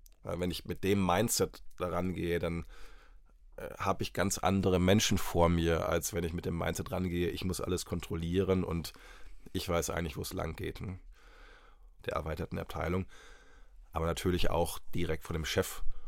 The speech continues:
Und deswegen rate ich jüngeren Leuten heute auch immer, auch wenn es ein bisschen schwieriger ist, sucht nicht primär nach einer guten Firma,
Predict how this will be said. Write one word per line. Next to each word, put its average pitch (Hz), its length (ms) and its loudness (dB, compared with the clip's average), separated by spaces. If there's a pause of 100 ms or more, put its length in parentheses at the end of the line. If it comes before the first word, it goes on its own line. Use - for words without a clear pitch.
(100)
Und - 100 -4
deswegen 87 320 -2
rate 73 320 0
ich - 120 -2
jüngeren 95 360 4
Leuten 90 500 2
heute 87 320 2
auch 85 120 0
immer, 95 260 2 (720)
auch - 160 -10
wenn 90 100 -2
es 87 80 -6
ein 90 60 -2
bisschen 82 180 -4
schwieriger 92 440 0
ist, - 200 -2
sucht - 300 -4
nicht - 180 2
primär 90 420 2
nach 90 180 0
einer 90 140 0
guten 90 260 -6
Firma, 110 480 4